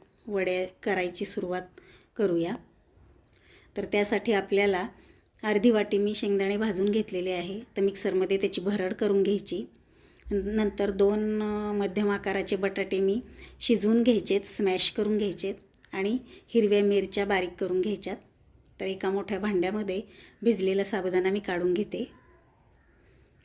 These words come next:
आता त्यामध्ये एक एक इन्ग्रेडियंट क-, टाकून घेऊयात. तर त्यात आता, अ, शेंगदाण्याची भरड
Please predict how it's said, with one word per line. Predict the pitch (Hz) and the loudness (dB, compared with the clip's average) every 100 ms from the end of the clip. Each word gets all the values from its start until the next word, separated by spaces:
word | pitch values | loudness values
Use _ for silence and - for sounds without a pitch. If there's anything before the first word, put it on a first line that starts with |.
| _ _ _ _ _ _ - _ _ - | _ _ _ _ _ _ -20 _ _ -12
आता | 311 | -8
त्यामध्ये | 202 202 190 196 196 208 247 - _ - | -2 0 0 2 2 0 -4 -16 _ -10
एक | 196 | -2
एक | 196 202 | 0 2
इन्ग्रेडियंट | 202 190 196 196 196 196 | 2 4 4 4 2 0
क-, | 196 | -4
टाकून | 190 185 190 185 | -8 -6 -4 -2
घेऊयात. | 202 180 185 - _ _ _ _ - - - - _ _ _ _ _ _ _ _ - _ _ - - | -2 -4 -8 -10 _ _ _ _ -20 -20 -20 -20 _ _ _ _ _ _ _ _ -20 _ _ -20 -12
तर | 190 - | -10 -4
त्यात | 202 202 | -4 -2
आता, | 190 202 240 - - - - - | -4 -4 -6 -12 -20 -20 -20 -6
अ, | 196 185 190 | 0 0 2
शेंगदाण्याची | 202 190 190 185 202 | 2 2 2 0 0
भरड | 220 208 202 | 2 2 0